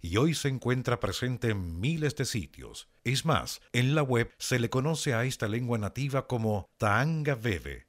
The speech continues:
que significa imágenes que vuelan. Las lenguas que tienen poca o ninguna presencia en Internet son aquellas que están condenadas a la muerte o la desaparición, reflexiona Olivera.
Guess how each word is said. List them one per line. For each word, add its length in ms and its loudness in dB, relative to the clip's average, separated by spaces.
que 120 0
significa 840 -2
imágenes 760 0
que 120 0
vuelan. 600 -2
Las 260 0
lenguas 500 2
que 140 -2
tienen 400 0
poca 460 -4
o 100 -8
ninguna 440 -4
presencia 640 -2
en 80 -2
Internet 640 -2
son 260 -2
aquellas 460 -2
que 140 -4
están 320 -2
condenadas 760 -2
a 60 0
la 120 -2
muerte 640 -2
o 120 -2
la 140 -4
desaparición, 1120 -2
reflexiona 840 -4
Olivera. 540 -4